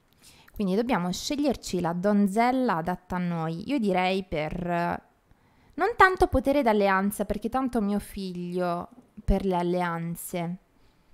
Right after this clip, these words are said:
Voglio qualcuna che mi... ecco, tipo tu, che hai un bellissimo tratto, però non abbiamo la stessa, eh, la stessa, mm, religione.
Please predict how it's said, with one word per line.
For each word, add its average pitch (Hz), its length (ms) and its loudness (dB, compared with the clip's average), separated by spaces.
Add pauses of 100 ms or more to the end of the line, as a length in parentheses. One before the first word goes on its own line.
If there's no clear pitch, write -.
(1000)
Voglio 233 460 6
qualcuna 285 760 4
che 220 180 0
mi... 214 440 0
ecco, 208 360 0
tipo 294 340 2
tu, 330 440 8
che 233 120 2
hai 190 200 4
un 196 160 4
bellissimo 214 640 2
tratto, 226 760 2 (920)
però 330 220 2
non 240 140 2
abbiamo 190 400 2
la 175 100 -2
stessa, 185 1080 -4
eh, 175 760 -4
la 185 200 -6
stessa, 185 1000 -6
mm, 175 400 -4 (640)
religione. 175 1040 0